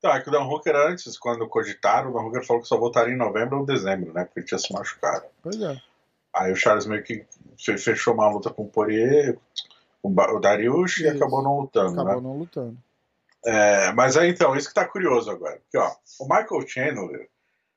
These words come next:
Speaker 1: pediu pra lutar pelo cinturão.
Speaker 2: Não vai acontecer.
Speaker 1: Calma. Só o que tá acontecendo de, de lá pra cá.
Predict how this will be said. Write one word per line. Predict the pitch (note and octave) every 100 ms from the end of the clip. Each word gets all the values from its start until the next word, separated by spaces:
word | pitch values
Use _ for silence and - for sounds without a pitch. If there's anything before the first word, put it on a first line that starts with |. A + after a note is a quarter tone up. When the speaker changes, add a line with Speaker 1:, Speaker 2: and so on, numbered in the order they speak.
| _ _ _ _ _ _
Speaker 1:
pediu | - B2+ B2+ C3+
pra | C#3
lutar | C3 C3
pelo | B2+ B2
cinturão. | C3 B2+ G#2+ G2+ F3+ _ _ _ _ -
Speaker 2:
Não | G#3+
vai | C#3+
acontecer. | A2+ D#3+ D#3+ G2 _ _ _ _ _ _ _
Speaker 1:
Calma. | - C3+ - _ _ _ _ _ _ -
Só | A2+
o | C3
que | -
tá | B2
acontecendo | - C3 - C3+
de, | - - - _
de | -
lá | G2+ B2
pra | - D3
cá. | - -